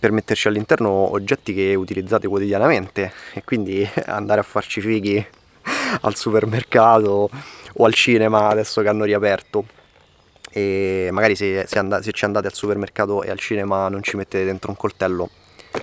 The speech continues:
se no vi mettono al gabbio. La cosa che mi piace di più sono i diversi tipi di porto,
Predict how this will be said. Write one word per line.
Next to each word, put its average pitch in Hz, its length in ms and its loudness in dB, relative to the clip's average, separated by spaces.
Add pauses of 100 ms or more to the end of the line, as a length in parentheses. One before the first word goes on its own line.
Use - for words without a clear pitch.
se - 140 -8
no 92 160 2
vi 92 120 -2
mettono 95 320 0
al 95 100 0
gabbio. 101 480 2 (100)
La - 80 2
cosa 135 180 6
che 127 80 4
mi 120 140 6
piace 123 220 4
di 127 100 2
più 160 140 2
sono 104 240 4
i 101 40 4
diversi 101 400 -2
tipi 104 200 0
di 101 100 0
porto, 101 560 2